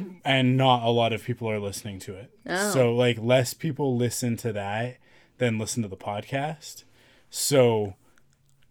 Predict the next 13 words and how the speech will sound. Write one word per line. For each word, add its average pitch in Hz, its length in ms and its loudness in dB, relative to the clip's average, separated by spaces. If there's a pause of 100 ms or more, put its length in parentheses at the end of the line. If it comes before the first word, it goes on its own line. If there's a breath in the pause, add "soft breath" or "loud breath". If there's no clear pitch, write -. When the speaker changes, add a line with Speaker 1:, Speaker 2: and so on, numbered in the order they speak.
(140)
Speaker 1:
I 127 180 4
think 123 360 0 (100)
that 113 240 0
we 110 160 -6
should 117 200 -4
just 107 200 -4
start 107 300 -6
doing 101 580 -6 (180)
the 117 120 -2
reviews 98 960 -8 (680)
on 120 160 0
the 104 80 -4
podcast. - 760 -14